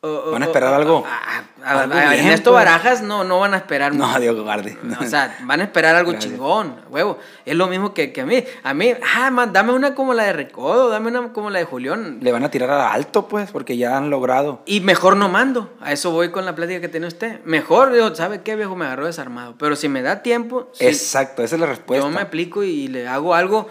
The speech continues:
Speaker 1: que yo considere, si me sale. Así.
Speaker 2: Sin comprometer mucho
Speaker 1: No,
Speaker 2: de
Speaker 1: no,
Speaker 2: que
Speaker 1: no,
Speaker 2: te voy a dar
Speaker 1: claro.
Speaker 2: un putazo. A lo mejor hay muchos que así le han de hacer.
Speaker 1: Yo nunca
Speaker 2: "Te
Speaker 1: digo.
Speaker 2: voy a dar la mejor rola del mundo". Y, ah, cabrón, pues, ¿cómo sabe uno?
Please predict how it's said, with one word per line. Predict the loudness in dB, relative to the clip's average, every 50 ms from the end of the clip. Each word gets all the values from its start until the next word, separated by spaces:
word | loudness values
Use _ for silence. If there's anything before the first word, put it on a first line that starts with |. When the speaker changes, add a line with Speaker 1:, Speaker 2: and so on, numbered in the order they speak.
| -16 -12 -6
Speaker 1:
que | -4 -2
yo | -2 -2 -2
considere, | -4 -6 -6 -4 -2 -2 -2 -2 -4
si | -2 -2 -2
me | -2 -2
sale. | -2 0 2 2 2 2 0 -4 -8 -14 -20 _ _ _ _ _ _ _ _ _ _ _ _ _ _
Así. | -16 -14 -12 -10 -10 -6
Speaker 2:
Sin | -2 0 0
comprometer | 0 0 0 0 -2 0 0 0 0 0
mucho | 0 0
Speaker 1:
No, | 0 0
Speaker 2:
de | 2
Speaker 1:
no, | 2
Speaker 2:
que |
Speaker 1:
no, | 2 0
Speaker 2:
te | 0
voy | 2 2
a |
dar | 4 2
Speaker 1:
claro. | 2
Speaker 2:
un | 2 0
putazo. | -2 -2 0 0 2 2 4 4 4 2
A | 2
lo | 0
mejor | 0 0 0 0
hay | 0
muchos | 0 -4 -8 -6
que | -4 -2
así | -2 -2 -2
le | -2 -2
han | -2 0
de | -2
hacer. | -2 0 4
Speaker 1:
Yo | 4 6
nunca | 6 6 6 4 4 2 2 2
Speaker 2:
"Te | 2 2
Speaker 1:
digo. | 2 2
Speaker 2:
voy | 2 2
a | 2
dar | 2 2
la | 0
mejor | 0 -2 -2 -4 -6
rola | -4 -4 -4 -2 -2
del | -4 -4
mundo". | -4 -6 -6 -6 -6 -6 -8
Y, | -8 -8
ah, | -8 -10 -8
cabrón, | -8 -6 -6 -6 -6 -8
pues, | -10 -10
¿cómo | -10 -10 -8 -4
sabe | -2 -2 0 0
uno? | -2 -2 -4 -6 -8